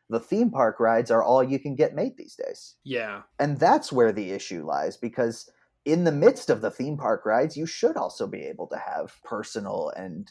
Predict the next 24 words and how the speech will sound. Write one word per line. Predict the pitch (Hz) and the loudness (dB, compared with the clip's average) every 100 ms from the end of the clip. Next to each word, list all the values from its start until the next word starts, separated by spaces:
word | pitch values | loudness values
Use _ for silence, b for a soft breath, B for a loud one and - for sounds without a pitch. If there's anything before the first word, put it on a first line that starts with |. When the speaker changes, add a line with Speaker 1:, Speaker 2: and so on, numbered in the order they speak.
| - | -10
Speaker 1:
emotional | 104 76 - - 60 69 | -8 -8 -8 -12 -12 -12
experiences. | - - - - 50 - - - - - _ - | -14 -16 -14 -14 -16 -20 -20 -20 -20 -20 _ -4
Speaker 2:
Blake | 175 196 - | 0 0 0
Altman, | 180 170 175 156 | -2 -2 -4 -4
thank | 180 135 | -4 -4
you | 135 | -6
so | - - 180 180 | -4 -2 0 0
much | 170 147 | 0 -2
for | - | -4
coming | 143 139 135 | -4 -2 -4
on | 131 | -6
the | |
podcast. | 131 107 110 - 104 117 - _ - | -8 -10 -10 -16 -14 -14 -14 _ -4
Speaker 1:
It | 117 | -2
was | 117 | -2
a | 110 | -6
pleasure, | - 110 104 104 | -2 0 0 -2
Evan. | 95 104 | -2 -4
Thank | 110 98 | -8 -8
you | 107 | -8
for | 101 101 | -6 -2
having | 101 101 | -2 -2
me | 98 98 | -4 -6
on. | 95 95 | -8 -10